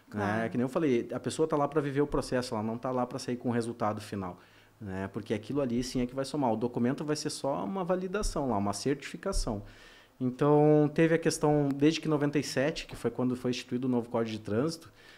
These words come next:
Speaker 1: né? O processo também, ele se manteve, vamos dizer assim, o mesmo.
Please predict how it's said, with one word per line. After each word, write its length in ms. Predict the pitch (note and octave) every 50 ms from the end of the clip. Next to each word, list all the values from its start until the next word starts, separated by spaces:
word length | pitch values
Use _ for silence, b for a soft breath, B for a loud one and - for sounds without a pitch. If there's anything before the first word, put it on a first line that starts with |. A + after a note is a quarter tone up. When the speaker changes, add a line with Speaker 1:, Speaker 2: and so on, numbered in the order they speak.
| B B B
Speaker 1:
né? 720 | A#2+ G#2+ G2+ G#2 G#2+ G#2+ A2+ A2+ A2+ A2 A2 G#2+ G#2+ G#2 -
O 80 | B2+
processo 420 | - - C#3+ C3 - C#3+ D3 D3 -
também, 260 | - D#3+ C#3+ C3+ C#3
ele 140 | D3 D3+ D3
se 140 | D3 - -
manteve, 500 | C#3+ C#3+ C#3+ D3 C#3+ - C#3 C#3 C3+ D3
vamos 260 | C#3+ C3+ C#3 C#3 C3+ -
dizer 200 | C3 B2+ C3 C#3
assim, 340 | C3+ - C#3+ C3+ C#3 C3+ -
o 80 | - E3+
mesmo. 460 | F3+ F3 E3 D#3+ D#3 A#2+ A#2 G#2 G2